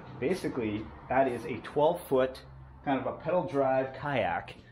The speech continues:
So I pedal there, it, it's, you can see down here, that's how it gets me moving here. So there's no electric motor or anything like that when I'm cruising along. It's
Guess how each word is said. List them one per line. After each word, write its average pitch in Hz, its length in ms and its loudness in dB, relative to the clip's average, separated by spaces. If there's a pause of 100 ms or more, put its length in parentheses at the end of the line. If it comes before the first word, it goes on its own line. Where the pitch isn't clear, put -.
(160)
So 120 560 4
I 127 380 -2
pedal 165 220 2
there, 147 240 4
it, 123 280 -4
it's, 123 200 -8 (240)
you 107 120 -4
can - 140 -10
see 139 180 2
down 127 200 6
here, 147 340 2 (320)
that's 135 220 2
how 139 140 8
it 135 100 0
gets 143 180 2
me 131 80 4
moving 151 300 6
here. 156 240 6
So 117 340 2
there's 117 260 0
no 135 380 4
electric 120 380 -4
motor 120 320 0
or - 20 2
anything 123 300 -4
like 117 220 -4
that 117 180 2
when 117 80 -4
I'm 110 100 -6
cruising 120 300 -4
along. 113 340 0 (220)
It's - 100 -20